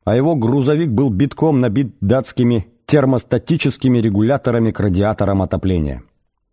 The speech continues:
Не то чтобы Роб Маккенна был склонен к мизантропии от природы, он лично пламенно надеялся, что это не так. Просто дождь вымотал ему все нервы. Такой уж он уродился.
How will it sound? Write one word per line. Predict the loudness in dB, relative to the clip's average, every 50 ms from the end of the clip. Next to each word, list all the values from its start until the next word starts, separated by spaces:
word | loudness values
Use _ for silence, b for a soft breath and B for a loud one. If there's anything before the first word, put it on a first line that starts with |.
| _ _ _ _ _ _ _ _ 0
Не | 2 2 2
то | 2 -2
чтобы | -2 0 0 0 2 2
Роб | 0 0 0 0
Маккенна | -2 -2 -2 -4 _ -2 0 0 2 2 0
был | 0 0 0 -2 -2
склонен | -4 -4 -2 0 2 2 2 0 0 -2
к | -2
мизантропии | -2 0 0 0 0 0 0 0 0 0 0 0 0 -2 0 -2
от | -2 -4 -4 -2
природы, | 0 0 2 2 2 0 0 -2 -4 -6 -10 -12 -14 -20 _ _ _ _ _ _
он | -2 0 2
лично | 2 2 0 -2 -2 -2 0 -2
пламенно | -2 -2 -2 0 0 2 2 2 2 2 2 2 0
надеялся, | 0 0 0 0 0 0 0 -2 -4 -4 -6 -8
что | -4 -2 -2
это | -2 -2 0 0
не | 0 0
так. | 0 -2 -6 -6 -6 -12 _ _ _ _ _ _ _ _ _ _ _ _ _ _ _ _ _
Просто | -2 -2 -2 -2 -2 -2
дождь | 0 0 0 0 0 0 -2 -6 -4
вымотал | 0 0 2 2 0 0 0 -2 0 0
ему | 0 0 0 0 -2
все | -4 -6 -4 -2 0 2
нервы. | 2 2 0 0 -2 -4 -6 -8 -10 -14 _ _ _ _ _ _ _ _ _
Такой | -6 -2 0 0 0
уж | 0 0 0
он | 0 0
уродился. | 0 0 0 0 0 -2 -2 -2 -4 -6 -8 -8 -8